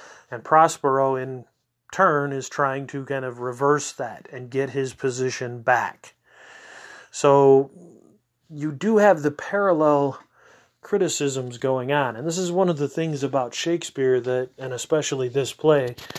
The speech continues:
that I find to be amazing, is that it does, in some ways, come across as a product of the time period,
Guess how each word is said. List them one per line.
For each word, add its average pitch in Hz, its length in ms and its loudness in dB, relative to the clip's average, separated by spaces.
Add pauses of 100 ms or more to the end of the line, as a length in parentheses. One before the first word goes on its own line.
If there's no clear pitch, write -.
(220)
that 131 120 0
I 127 140 2
find 143 420 0
to 135 120 -6
be 127 440 -8 (260)
amazing, 127 720 -4
is 127 200 -10
that 135 180 2
it 135 180 0
does, 143 520 4 (600)
in 143 160 -4
some 175 300 4
ways, 147 540 0 (360)
come 147 200 -4
across 135 520 0
as 127 600 -6 (440)
a 127 100 -8
product 180 520 2
of 127 160 -2
the 127 80 -8
time 123 380 -4
period, 123 580 -6